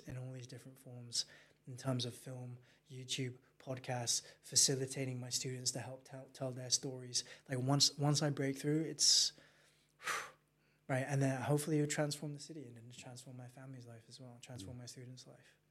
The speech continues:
Speaker 2: Fantastic. What is there about you that we need to know that I haven't asked about or you haven't told me about? What, what would be good? For people to know? I mean, you, you've got all these ideas and, and projects and things underway.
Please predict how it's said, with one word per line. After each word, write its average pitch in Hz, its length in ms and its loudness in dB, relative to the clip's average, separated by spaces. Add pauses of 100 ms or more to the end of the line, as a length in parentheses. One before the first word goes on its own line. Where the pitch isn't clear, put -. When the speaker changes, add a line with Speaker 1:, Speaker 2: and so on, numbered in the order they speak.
(400)
Speaker 2:
Fantastic. - 420 -16 (1300)
What 180 140 10
is 175 160 10
there 143 180 12
about 110 280 10
you 98 200 8
that 95 220 2
we 98 160 6
need 92 180 6
to 101 120 0
know 92 140 8
that 90 140 4
I 92 120 6
haven't 90 180 4
asked - 200 0
about 82 320 -2
or 82 180 -6
you 87 60 -10
haven't 82 260 -12
told - 180 -4
me 80 100 -4
about? 82 200 -14 (640)
What, 147 200 8
what 156 120 10
would 131 160 12
be 107 140 8
good? 98 260 4 (720)
For - 80 -16
people 92 240 4
to 98 100 2
know? 90 220 6
I 92 80 8
mean, 117 160 12
you, 123 120 12
you've 127 240 6
got 123 120 12
all 127 100 12
these 127 360 8 (320)
ideas 101 480 8
and, 101 220 4
and 98 320 2
projects 104 540 6
and 87 220 4
things 98 200 6
underway. 90 480 6